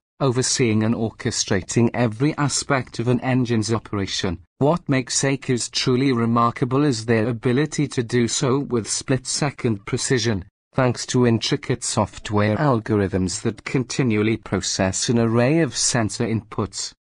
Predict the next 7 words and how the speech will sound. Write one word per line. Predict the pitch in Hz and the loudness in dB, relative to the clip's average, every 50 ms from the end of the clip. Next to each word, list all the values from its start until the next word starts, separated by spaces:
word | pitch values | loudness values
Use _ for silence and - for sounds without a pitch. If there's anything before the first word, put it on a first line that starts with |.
| _ - | _ 0
Within | 117 120 110 127 131 135 135 127 | 2 2 4 4 2 4 4 2
the | 117 - | 2 0
complex | - - - 127 117 - - - 139 139 - - - - - | -2 0 0 0 0 0 0 0 0 0 -2 -4 -2 0 0
ecosystem | 156 127 - - 139 143 139 - - 151 139 - - - 185 160 160 | 0 0 0 0 0 0 0 -2 -2 -2 -2 -4 -2 -2 0 2 2
of | 151 127 139 | 2 2 0
an | 135 135 131 | 0 0 2
automobile, | 131 113 104 101 - - 160 165 147 120 98 104 95 95 92 85 | 0 0 -2 -2 -2 0 2 2 2 2 2 2 2 2 2 -2